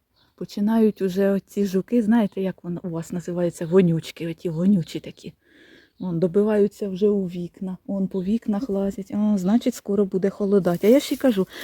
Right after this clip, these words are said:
немає не сонечок, щоб добивалися у вікна. Он лазять. Видно, он, хочуть. На зиму ж треба десь ховатися. Та як були дерев'яні вікна, так залазили.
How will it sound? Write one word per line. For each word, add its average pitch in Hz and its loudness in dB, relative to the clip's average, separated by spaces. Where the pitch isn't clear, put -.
немає 339 6
не 359 4
сонечок, 196 0
щоб 190 -4
добивалися 202 2
у 208 2
вікна. 190 -2
Он 247 2
лазять. 175 -4
Видно, 180 -4
он, 190 -6
хочуть. - -8
На 208 -2
зиму 196 0
ж - -8
треба 226 2
десь 170 -4
ховатися. 180 -8
Та 196 -4
як 190 -2
були 185 2
дерев'яні 196 2
вікна, 175 -6
так 180 -10
залазили. 175 0